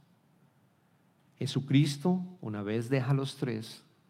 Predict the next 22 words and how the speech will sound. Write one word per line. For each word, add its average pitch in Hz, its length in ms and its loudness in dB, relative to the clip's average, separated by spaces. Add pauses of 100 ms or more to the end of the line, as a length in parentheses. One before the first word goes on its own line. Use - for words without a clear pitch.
(1160)
se - 160 -2
va 110 220 4
a 123 200 0
orar, 107 440 -2 (600)
que - 100 -4
es 117 40 0
la 117 120 -2
tercera 120 480 -4
parte. 101 380 -8 (320)
Jesucristo 127 580 2
reconoce 139 760 4
el 220 80 4
poder 151 420 4
de 123 120 0
Dios, 95 460 -6 (480)
reconoce 147 680 6
el 220 80 6
poder 151 380 6
de 139 100 4
Dios 131 340 2 (220)
y 123 120 2
acepta 247 840 0